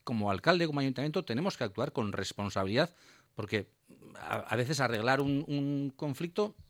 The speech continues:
puede ser sencillo. Si en vez de cuarenta doy sesenta, dices, "Ya está". Pero eso es responsable. ¿Cuáles son los impuestos que hay que pagar para que en vez de cuarenta pueda ser sesenta?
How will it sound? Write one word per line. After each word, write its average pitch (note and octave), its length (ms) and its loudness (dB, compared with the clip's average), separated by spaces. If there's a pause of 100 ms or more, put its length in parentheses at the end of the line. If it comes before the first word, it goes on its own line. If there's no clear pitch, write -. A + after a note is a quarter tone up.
puede - 180 -2
ser F2+ 160 -2
sencillo. G2 440 -2 (300)
Si - 180 -4
en G2+ 80 -2
vez C3+ 140 2
de C#3 360 6
cuarenta D3 460 2
doy B2 220 4
sesenta, G#3+ 560 2 (280)
dices, G2+ 160 -6
"Ya D#3+ 120 4
está". D#3+ 280 -2 (280)
Pero G#2+ 140 -4
eso G#3+ 160 -4
es G3 40 -2
responsable. F#3+ 640 -6 (460)
¿Cuáles A3+ 240 -2
son D#3+ 120 -2
los A#2+ 180 0
impuestos A2+ 460 -2
que A2+ 80 -8
hay A2+ 40 -8
que A2 100 -8
pagar A2 340 0
para G2+ 200 -2
que G#2 60 -8
en G#2+ 60 -4
vez A#2 100 2
de A2+ 80 2
cuarenta G#2+ 440 0
pueda G#2 160 2
ser G2 180 -2
sesenta? F#2 520 -6